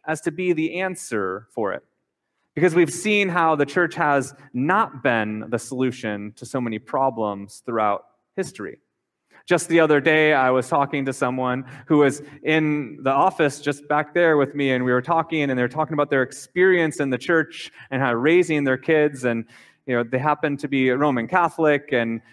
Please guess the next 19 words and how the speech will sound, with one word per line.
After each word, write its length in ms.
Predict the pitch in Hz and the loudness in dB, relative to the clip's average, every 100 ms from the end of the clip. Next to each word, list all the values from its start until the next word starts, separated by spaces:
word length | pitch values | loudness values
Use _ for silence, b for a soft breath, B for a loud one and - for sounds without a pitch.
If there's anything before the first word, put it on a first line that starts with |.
| b | b
you 100 | 127 | -6
know, 120 | 113 110 | -4 0
had 260 | 147 120 - b _ _ - | -2 -4 -10 b _ _ 0
difficult 480 | 202 190 196 160 | 2 2 2 0
time 440 | - 175 160 143 131 | 0 0 2 2 2
raising 380 | 156 160 151 131 | 2 2 0 0
their 120 | 120 | -2
kids 260 | - 120 | -2 -4
Catholic 440 | - 175 160 151 143 | -2 0 0 0 -2
'cause 140 | 127 | -4
they 60 | 170 | -4
had 160 | 127 | -6
all 180 | - 147 | -2 -4
sorts 260 | 147 131 - | -2 -6 -8
of 140 | 104 | -8
questions 460 | - 135 - 131 113 | -6 -6 -6 -10 -4
about 240 | 120 113 | -4 -4
the 60 | 113 | -8
Crusades 960 | - - - 123 92 - - - - | -18 -16 -6 -6 -6 -12 -20 -20 -20